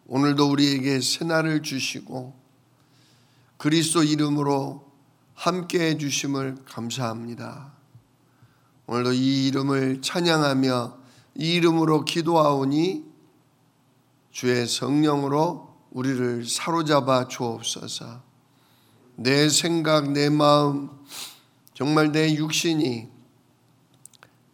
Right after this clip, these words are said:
믿음이 없는 자가 아니라 믿음이 있는 자가 되어질 수 있도록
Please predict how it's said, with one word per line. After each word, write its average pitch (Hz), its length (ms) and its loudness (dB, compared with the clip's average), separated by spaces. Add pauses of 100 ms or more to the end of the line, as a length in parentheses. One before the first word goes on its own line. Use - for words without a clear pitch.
(300)
믿음이 165 420 4
없는 165 460 4
자가 151 320 4
아니라 127 580 -2 (680)
믿음이 156 520 6
있는 160 340 4
자가 143 300 2
되어질 147 540 2
수 156 180 -2
있도록 120 560 -4